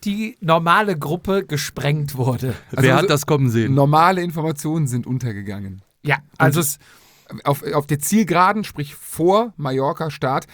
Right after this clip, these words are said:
Speaker 3: ist die normale Gruppe ja wirklich auch inhaltlich wichtig, weil, machen wir uns nichts vor, wenn du ein halbes Jahr vorher sagst, „Ey, ich komm aus München“, „Ja, ich auch“, dann fahren wir so,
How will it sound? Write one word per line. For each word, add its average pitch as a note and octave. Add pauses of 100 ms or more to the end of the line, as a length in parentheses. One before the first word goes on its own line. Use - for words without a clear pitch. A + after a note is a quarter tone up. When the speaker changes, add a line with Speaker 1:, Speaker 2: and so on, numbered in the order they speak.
(160)
Speaker 3:
ist D3+
die D3+
normale C#3
Gruppe D3
ja B2
wirklich C#3+
auch B2
inhaltlich D3 (260)
wichtig, G3 (280)
weil, D3+ (400)
machen D#3+
wir F3
uns E3
nichts D3
vor, F3
wenn E3
du D3+
ein D3+
halbes E3
Jahr D#3
vorher F3+
sagst, D3+
„Ey, G#3
ich E3+
komm G#3+
aus F3+
München“, G#3+
„Ja, C4
ich A#3+
auch“, B3
dann G#3
fahren A#3
wir G#3+
so, G#3